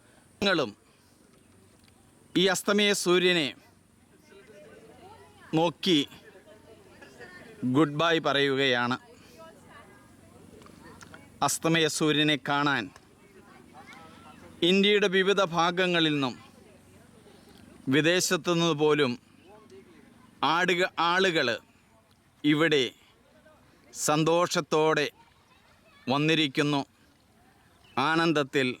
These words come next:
ആറാടുന്നു. കുഞ്ഞുങ്ങളുണ്ട്, യുവാതി-, യുവതി യുവാക്കളുണ്ട്,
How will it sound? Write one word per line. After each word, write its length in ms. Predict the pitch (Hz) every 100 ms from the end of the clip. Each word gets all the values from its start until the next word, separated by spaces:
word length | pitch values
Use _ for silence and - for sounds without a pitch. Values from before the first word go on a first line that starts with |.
| - _ _ _ _ _ - 123
ആറാടുന്നു. 640 | 139 139 135 123 127 123 127 _ _ _ _ _ _ _ - _ _ _ _ _ -
കുഞ്ഞുങ്ങളുണ്ട്, 720 | 170 202 214 208 202 196 202 214 - _ _ _ _ _ - 139
യുവാതി-, 460 | 156 170 185 185 165 170
യുവതി 260 | 185 196 202
യുവാക്കളുണ്ട്, 600 | 180 185 - 196 190 190